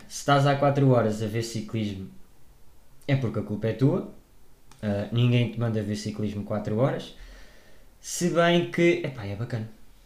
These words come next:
Ah, não, não é bacana. Malta, ciclismo é uma merda.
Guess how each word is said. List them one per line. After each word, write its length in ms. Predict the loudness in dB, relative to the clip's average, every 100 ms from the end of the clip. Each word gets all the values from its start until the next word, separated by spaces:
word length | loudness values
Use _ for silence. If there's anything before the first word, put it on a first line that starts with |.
| -20 -20 -20 -20 -20 -16 -8
Ah, 340 | -2 -2 -2 -2
não, 160 | -4
não 160 | -4 -6
é 40 |
bacana. 280 | -6 -10 -10
Malta, 300 | -6 -6 -8
ciclismo 420 | -8 -2 2 4
é 40 | 4
uma 100 | 2
merda. 460 | 2 0 0 -2